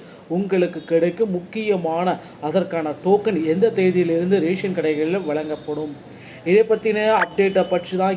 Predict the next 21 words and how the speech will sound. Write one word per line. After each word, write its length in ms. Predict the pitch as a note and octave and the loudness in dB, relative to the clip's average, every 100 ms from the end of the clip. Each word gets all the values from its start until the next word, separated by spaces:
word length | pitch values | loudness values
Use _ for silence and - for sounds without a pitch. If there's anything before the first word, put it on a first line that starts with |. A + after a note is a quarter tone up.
| C#3 | -4
இந்த 220 | D3+ F3 | -4 -2
வீடியோவில் 540 | D#3+ F#3 F#3+ F3+ F3+ | 0 0 2 2 4
ஒரு 180 | G#3 F#3+ | 2 2
முழுமையான 480 | D3+ D3+ F3+ F#3+ F3+ | 0 -2 0 0 0
தகவலாக 380 | E3 D3+ D#3+ D#3+ | 0 0 0 0
பார்க்க 220 | E3 D#3 D#3+ | -2 -2 -2
போறோம். 300 | E3+ G#3+ A3 - - | 2 2 2 -4 -18
So, 180 | - A#3+ | 4 6
ரொம்ப 300 | A3 A3+ D4+ | 6 4 4
ரொம்ப 480 | C4+ A#3 G#3+ G#3+ G#3+ E3+ | 4 6 6 6 4 0
முக்கியமான 880 | E3+ - G#3 G#3 F#3+ E3+ E3+ F3+ F3+ | -8 -6 -2 0 2 2 0 0 0
ஒரு 180 | D#3 | 0
விஷயம். 300 | D#3 D3+ G#3 | 0 -2 -6
So, 140 | F3+ C#3+ C3 | -6 -8 -4
வீடியோவை 360 | G#3+ B3 G#3+ | 2 4 4
ஸ்கிப் 360 | G3+ - G3+ F#3+ | 2 -2 -8 -2
பண்ணாம 260 | G3 F3+ F3 | -2 -2 -2
கடைசி 280 | E3 F3 | -4 -2
வரை 180 | F#3 F3+ F3 - - C#3+ | 0 0 -2 -8 -8 0
முழுமையா 300 | E3+ F3+ E3+ | 0 2 0
பாருங்க. 460 | F3 E3+ G3 A3+ A#3 | 2 2 4 2 2